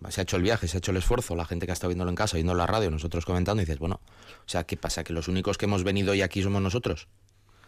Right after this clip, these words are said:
Y yo creo que el, a, a eso me referí un poco con la deuda. Yo creo que el martes Baskonia tiene que, por lo menos, enseñar ganas.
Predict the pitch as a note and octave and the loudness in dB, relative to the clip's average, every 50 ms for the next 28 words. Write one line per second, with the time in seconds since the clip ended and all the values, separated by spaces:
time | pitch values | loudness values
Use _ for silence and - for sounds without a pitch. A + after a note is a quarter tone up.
0 | - - - - _ - - - - G2 F2 E2 D2+ G2 - - - F#2 F2+ F#2+ | -20 -20 -20 -20 _ -20 -10 -4 -2 0 0 0 0 -2 -2 -2 -2 0 0 0
1 | F2+ - - G2 F#2 F2+ F2 - F#2 F#2 F#2 G2 - F#2+ G#2 G2+ - G#2 F#2+ F#2 | 0 0 0 0 2 0 0 0 0 0 0 0 0 0 0 0 2 0 0 0
2 | F#2+ - - F2+ F2+ F2+ F2 E2+ E2+ D#2+ - E2 D#2+ D#2+ F#2 G#2 F2+ D#2+ D#2+ E2 | 0 0 0 0 0 0 0 -2 -2 -2 -2 -2 0 0 2 0 0 0 -2 -4
3 | E2 D2+ F2 F2+ - F2+ F2 F2 F#2 F#2+ - - - G#2 G#2+ - - - - - | -4 -2 -2 -2 0 2 2 2 2 2 2 2 2 2 0 0 -4 -8 -16 -18
4 | - - - - - F#2 F2+ - - G2 F#2+ G2 G#2 A#2+ - - - - - - | -18 -18 -14 -6 -4 -2 -2 -2 0 0 2 2 2 0 -2 -6 -14 -20 -20 -20
5 | _ _ _ - - G#2+ G2+ G#2 G2+ G2+ - - A2 G#2+ A2 B2 - - G2+ F#2 | _ _ _ -6 -2 0 0 0 0 -2 -2 0 2 2 2 2 0 -2 -2 0
6 | F#2 F#2 F#2 F#2+ G2+ A2 A2+ - - - G2 F2+ - - F#2 F2+ F#2 G2 A#2 - | 0 0 2 2 2 2 2 0 -2 -4 -4 -4 -2 -2 0 0 2 2 0 0
7 | - - - _ _ _ _ _ _ - F2+ G2 F2+ D#2+ C#2+ - - - - - | -4 -8 -20 _ _ _ _ _ _ -6 -4 -2 -2 -2 -2 -4 -6 -6 -8 -10